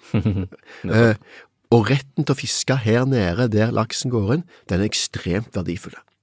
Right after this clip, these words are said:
Speaker 1: Det er mye penger, og som du er inne på, Aslak, de står ikke med fiskestang her. Altså, de
Speaker 2: Nei.
Speaker 1: bygger laksevirke for å ta laksen når den kommer inn,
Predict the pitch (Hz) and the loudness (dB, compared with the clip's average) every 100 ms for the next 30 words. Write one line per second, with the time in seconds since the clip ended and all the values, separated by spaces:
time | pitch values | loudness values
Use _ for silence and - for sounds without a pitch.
0 | _ _ - 110 101 101 90 95 - - | _ _ 2 4 4 2 0 0 -4 -16
1 | - 110 107 - - _ - 110 107 101 | 0 4 6 4 -2 _ -2 2 2 2
2 | 92 90 107 - 107 - - 85 90 123 | 0 0 0 0 -2 -2 -2 -2 -2 -2
3 | 123 - 135 - - - - 107 120 135 | -4 -4 -6 -8 -10 -8 0 2 4 4
4 | 120 - 95 95 82 - - 113 113 - | 2 0 -4 -2 -4 -8 -4 0 0 0
5 | 98 107 117 104 98 107 110 110 - - | -2 -2 0 -2 -2 0 0 -2 -12 -20
6 | - - - 107 - - - 87 90 90 | -20 -20 -4 -2 0 -4 -2 0 0 -2
7 | - 180 247 - - 104 - 107 104 _ | 0 2 2 0 0 2 2 -4 -4 _
8 | _ - 90 92 90 - - 95 92 92 | _ -6 0 2 2 -2 -4 -2 -2 -2
9 | - 90 92 113 | -2 0 2 2